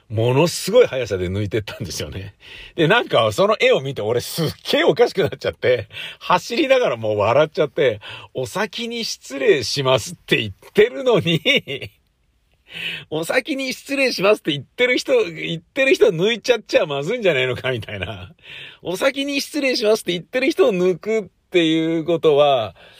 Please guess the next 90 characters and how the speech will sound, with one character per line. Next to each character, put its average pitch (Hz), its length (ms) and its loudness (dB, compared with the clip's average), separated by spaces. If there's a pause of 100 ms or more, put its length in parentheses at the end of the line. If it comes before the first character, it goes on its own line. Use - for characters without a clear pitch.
(180)
「お 175 100 -10
先 262 280 -4
に 247 140 -6
失 - 260 -8
礼 277 160 -2
し 180 100 -4
ま 196 140 2
す」 - 80 -6
っ - 20 -20
て 160 160 2
あ 147 60 2
の、 143 420 -2 (680)
な 196 320 -2
ん - 20 0
か - 120 2
丁 330 280 2
寧 208 200 0
な 143 100 -2
言 147 260 0
葉 160 160 4
で 101 120 -6
ね、 220 320 -2 (480)
あ 139 280 0
の、 139 180 -2
周 147 280 2
り 165 60 -4
に 165 100 -6
気 151 220 -4
遣 170 140 4
っ 170 40 2
て 160 140 -2
る 127 120 -2
の 117 180 0
を 123 60 -2
無 226 180 -4
視 320 160 -6
し - 80 -6
て 165 100 0
る 143 100 0
こ 143 100 -2
と 151 100 -2
に 135 140 -6
な 139 120 2
る 151 80 0
の 120 120 -4
で 123 80 0
は 113 100 2
な 104 120 -2
か 127 120 0
ろ 127 120 4
う 107 60 -4
か 92 100 -2
と 90 100 -8
か、 82 280 -4 (220)
い 151 100 -8
ろ 233 160 0
ん 262 60 -4
な 269 80 2
こ 262 80 2
と 175 80 2
思 131 100 0
っ - 40 -8
ち 101 80 -6
ゃ 90 40 0
っ - 40 -16
て。 92 320 -4 (320)
で、 156 100 -6
そ 185 160 0
の 262 140 2
人 165 200 2
は、 147 360 4 (300)
だ 165 100 6
か 147 80 2
ら、 117 380 2 (260)
何 247 260 -2
に 302 60 -2
も 277 140 4
悪 285 180 4
い 294 60 -2
こ 220 100 -2
と 151 80 -6
し 127 60 -8
て 196 80 2
な 214 80 4
い 208 40 2
ん 160 60 -6
だ 107 80 -4
け 92 80 -10
ど 82 80 -14
さ 92 280 -4